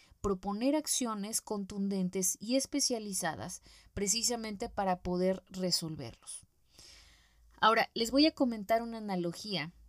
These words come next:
para que me entiendan un poco más acerca de la labor que tiene el consultor a la hora de aplicar un diagnóstico organizacional. Supongamos que nos enfermamos.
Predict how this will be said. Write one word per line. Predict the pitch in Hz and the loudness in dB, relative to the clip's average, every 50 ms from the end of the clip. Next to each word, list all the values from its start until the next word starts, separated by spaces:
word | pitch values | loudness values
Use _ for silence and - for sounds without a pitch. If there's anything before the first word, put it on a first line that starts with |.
| - - | -20 -14
para | - 202 202 190 | -10 -10 -10 -8
que | - 220 | -8 -8
me | 208 208 | -8 -8
entiendan | 208 190 262 262 254 269 277 262 269 | -8 -4 -4 -4 -2 -2 -2 -2 -2
un | 262 247 | -4 -4
poco | - 254 247 - 254 240 | -6 -10 -8 -6 -6 -4
más | 226 196 185 175 170 175 - - _ _ _ _ _ _ _ - | -2 0 0 0 0 -2 -6 -8 _ _ _ _ _ _ _ -6
acerca | - 208 202 - 226 220 214 - 240 233 | -4 -2 0 0 -2 -4 -4 0 0 0
de | 226 220 | 0 0
la | 214 208 196 | -4 -2 -2
labor | 190 185 180 185 202 220 247 254 247 - | 0 0 0 0 0 -2 -2 -4 -4 -6
que | - - 202 | -2 -2 -2
tiene | 190 - - 247 262 277 285 294 | -2 -2 -2 0 2 4 4 2
el | 277 240 | 0 -2
consultor | - - 214 202 185 180 190 180 180 - 185 185 214 - _ _ _ _ _ _ - | -6 -10 -6 -4 -4 -4 -4 -6 -6 -4 -4 -4 -4 -6 _ _ _ _ _ _ -4
a | - 196 190 | -2 -2 0
la | 180 190 190 196 | 2 2 2 4
hora | 202 226 226 233 214 | 2 2 0 0 -2
de | 214 196 | -2 -6
aplicar | 190 185 - 190 185 185 - - 190 190 185 | -6 -4 -4 -6 -6 -4 -2 -2 0 0 2
un | 185 190 185 | 2 0 0
diagnóstico | 185 175 175 175 175 170 - - 180 - - | 0 -2 -2 -4 -4 -4 -6 -10 -14 -10 -8
organizacional. | 175 175 175 175 175 175 175 180 180 180 - 196 196 214 233 240 240 _ _ _ _ _ _ _ _ _ _ _ _ _ _ _ _ _ _ _ - - _ _ - _ _ _ _ _ _ _ _ _ _ _ - | -8 -8 -6 -6 -6 -4 -4 -4 -4 -4 -8 -10 -10 -10 -10 -12 -12 _ _ _ _ _ _ _ _ _ _ _ _ _ _ _ _ _ _ _ -20 -20 _ _ -20 _ _ _ _ _ _ _ _ _ _ _ -4
Supongamos | - 262 247 - 269 262 269 294 311 320 339 320 - | -2 0 2 4 4 4 6 6 6 6 4 2 2
que | - 247 | 0 -2
nos | 226 208 185 196 | -4 -2 -2 -2
enfermamos. | 185 180 - 160 160 156 143 123 - - 170 - - - | -2 -2 -4 -4 -4 -4 -6 -8 -8 -10 -8 -8 -8 -10